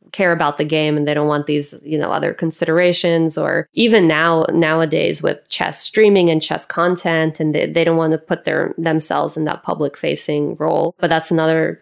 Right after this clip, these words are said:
form of chess networking, just, you know, showing, showing the chess public what you have to offer and, uh, imparting your content in that way. But a big lesson that we can learn from the corporate world is that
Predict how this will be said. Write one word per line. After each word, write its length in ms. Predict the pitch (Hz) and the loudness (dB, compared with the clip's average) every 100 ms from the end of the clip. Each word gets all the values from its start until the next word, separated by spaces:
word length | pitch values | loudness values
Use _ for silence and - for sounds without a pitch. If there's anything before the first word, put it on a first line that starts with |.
| _ | _
form 260 | 202 180 | 2 4
of 120 | 170 160 | 2 0
chess 260 | 165 151 | -4 -4
networking, 580 | 180 156 160 156 165 151 | -2 -2 -2 -2 -2 -2
just, 420 | 151 147 - - | -2 -6 -6 -14
you 140 | - 165 | -6 -4
know, 140 | 139 | -4
showing, 540 | 156 - 160 160 160 156 _ _ _ _ | -4 -2 0 2 0 -2 _ _ _ _
showing 240 | - 208 196 | 0 4 4
the 80 | 190 | 4
chess 240 | 202 180 | 0 -2
public 380 | - 170 170 170 | -2 0 0 0
what 140 | 170 | 0
you 120 | 165 | 0
have 240 | 165 147 - | 0 -2 -4
to 160 | 165 | -2
offer 500 | - 165 - 170 160 | 0 0 0 0 0
and, 400 | 156 147 156 156 - - | 2 0 -2 -4 -10 -8
uh, 140 | - - | -6 -2
imparting 480 | 160 156 165 160 151 | -2 0 -2 0 0
your 120 | 151 | -2
content 680 | - 156 151 151 156 147 - | -4 -4 -2 -2 -4 -6 -2
in 140 | 165 | 0
that 260 | 156 139 - | 0 0 -2
way. 400 | 156 156 165 175 _ _ _ - | -2 -2 -2 -4 _ _ _ -10
But 320 | 156 170 160 | -4 -2 0
a 40 | |
big 220 | 165 190 196 | 2 2 2
lesson 300 | 220 - 208 | 0 2 2
that 120 | 160 | 2
we 120 | 165 | 0
can 180 | 170 160 | 0 0
learn 220 | 170 170 | 2 2
from 200 | - 165 | 0 0
the 60 | 156 | 0
corporate 480 | - 165 - 151 | 0 -2 0 -4
world 480 | 143 151 185 226 165 | -2 -2 0 2 2
is 220 | 151 147 | 0 -2
that 400 | - 147 151 156 | -2 -2 -2 -4